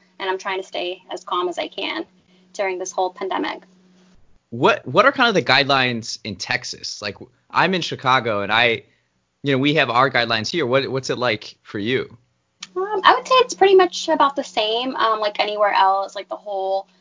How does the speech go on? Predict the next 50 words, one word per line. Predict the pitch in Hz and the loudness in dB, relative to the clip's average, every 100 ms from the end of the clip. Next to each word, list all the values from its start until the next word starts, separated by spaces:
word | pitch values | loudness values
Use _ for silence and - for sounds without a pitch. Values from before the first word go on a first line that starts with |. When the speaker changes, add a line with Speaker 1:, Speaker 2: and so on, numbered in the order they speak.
| _ _ | _ _
Speaker 1:
stay | - 214 202 | -8 -6 -2
about | 196 190 | 0 -2
six | - 208 - | -6 -16 -12
feet | 202 | -8
away. | 202 214 254 254 240 240 240 - | -6 -2 -2 -2 -6 -6 -4 -4
Um, | 202 196 190 190 | -2 -2 -4 -6
they | 208 202 | -8 -6
recently | 240 285 285 233 226 220 208 | -6 -6 -6 -6 -4 -4 -6
implemented | 214 214 208 190 208 | -10 -8 -10 -8 -8
a | 190 | -6
new | 190 185 | -4 -2
guideline | 190 190 180 185 190 190 | -2 -2 -2 -6 -6 -10
here | 185 185 | -8 -8
in | 185 | -8
Houston | 185 190 - 185 185 | -10 -10 -8 -6 -4
where | 180 | -4
we | 185 | 0
have | 190 185 | 0 0
to | 190 | -4
wear | 180 | -4
masks | 196 233 226 - - _ - | 0 2 2 -2 -20 _ -6
now. | 220 214 208 208 214 - | 0 2 2 2 0 -6
Um, | 196 180 175 170 - | -4 -2 -2 -4 0
Speaker 2:
Oh, | 127 123 | 0 4
oh, | 160 | 4
really? | 117 147 98 - _ _ - | 4 4 2 -4 _ _ -4
Speaker 1:
Yeah, | 208 214 190 - - | 2 4 4 2 -6
um, | 185 180 196 | -4 -4 -10
it's | - | -12
mandatory, | 196 202 - 175 170 170 | -12 -12 -8 -6 -6 -6
and | 175 175 180 | -6 -8 -8
apparently | - 208 196 185 180 | -8 -8 -6 -6 -8
if | 185 | -8
you | 170 | -2
don't | 226 233 | -2 0
wear | 214 202 | -2 -2
a | |
mask, | 185 185 185 - - | 0 0 -2 -6 -12
uh, | 180 180 | -4 -4
you | 262 | -4
could | 381 180 | -8 -8
get | 180 | -6
up | 180 - | -8 -8
to, | 180 | -8
like, | 175 | -8
a | 175 | -2
thousand | 175 175 175 | 0 0 -2
dollar | - - - | -2 -4 -2
fine. | 277 277 262 254 247 _ _ _ _ | -2 -2 -2 -4 -6 _ _ _ _
So, | - 190 175 175 | -2 2 4 2